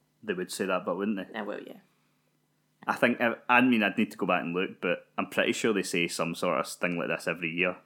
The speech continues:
Speaker 1: They're not just gonna go, "Aye, we're, uh, making another Call of Duty."
Speaker 2: <laughs>
Speaker 1: Like, obviously they're gonna be like, "That's the most ambitious title ever." But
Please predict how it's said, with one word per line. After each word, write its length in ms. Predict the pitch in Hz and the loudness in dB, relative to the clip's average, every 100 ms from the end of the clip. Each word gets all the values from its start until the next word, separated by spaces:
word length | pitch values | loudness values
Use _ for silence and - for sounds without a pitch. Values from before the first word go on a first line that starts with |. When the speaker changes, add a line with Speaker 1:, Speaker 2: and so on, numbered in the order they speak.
| _ _ _ _ _ _ _ _ _ _ _ | _ _ _ _ _ _ _ _ _ _ _
Speaker 1:
They're 80 | 101 | 0
not 160 | 101 104 | 2 0
just 120 | - | 0
gonna 140 | 104 | 0
go, 320 | 92 90 85 - _ | 2 0 0 -4 _
"Aye, 360 | - 95 92 87 | 0 2 2 0
we're, 400 | 90 87 85 85 | 0 0 2 0
uh, 40 | 87 | 0
making 460 | 92 90 87 85 82 | 0 0 -4 -6 -6
another 460 | 87 85 82 85 - _ | -4 -4 -2 -4 -6 _
Call 220 | 92 82 | -4 -4
of 80 | 82 | -4
Duty." 320 | 80 76 87 - - - - | -6 -6 -10 -14 -20 -6 0
Speaker 2:
<laughs> 460 | 285 - 269 - 285 - 285 - | 0 0 -4 -2 -6 -4 -8 0
Speaker 1:
Like, 280 | 101 92 - | 2 2 0
obviously 520 | 101 101 107 107 117 | 2 4 4 4 4
they're 100 | 104 | 4
gonna 160 | 98 95 | 4 2
be 60 | 90 | 2
like, 180 | 87 | 0
"That's 220 | - 92 - | 0 -2 -2
the 80 | |
most 340 | 92 92 95 - | 0 0 0 -2
ambitious 640 | 92 87 87 95 - 107 - | -4 -4 0 0 2 0 -2
title 600 | - 98 92 - 80 - - _ - | 0 0 0 -4 -6 -10 -20 _ 4
ever." 480 | 110 101 85 - - _ - - - - - - - _ _ _ _ _ _ _ | 4 4 -4 -6 -18 _ -20 -20 -20 -20 -20 -20 -20 _ _ _ _ _ _ _
But 320 | - 101 - | -2 -2 -2